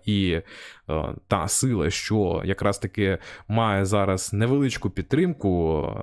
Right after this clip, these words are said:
е, з точки зору соціології, тут потрібно підкреслити,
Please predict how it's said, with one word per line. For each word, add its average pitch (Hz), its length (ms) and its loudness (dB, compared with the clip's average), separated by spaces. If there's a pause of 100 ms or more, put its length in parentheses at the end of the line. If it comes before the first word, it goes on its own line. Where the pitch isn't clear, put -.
(220)
е, - 40 -12
з - 60 -14
точки - 280 -2
зору 95 220 2
соціології, 95 800 0
тут 87 200 -6
потрібно 85 340 -4
підкреслити, - 720 -4